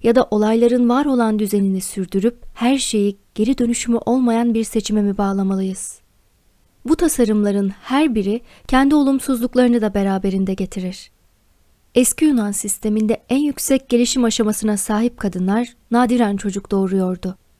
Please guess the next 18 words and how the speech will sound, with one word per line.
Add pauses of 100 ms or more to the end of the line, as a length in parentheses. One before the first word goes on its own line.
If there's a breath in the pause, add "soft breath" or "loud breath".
(120)
Çünkü
çok
eşli
olma
alışkanlığına
sahip
kadınlar
genelde
kısırdı. (720)
Ayrıca
yalnızca
doğurganlıklarından
ötürü
takdir
gören
bu
ülkedeki
anneler,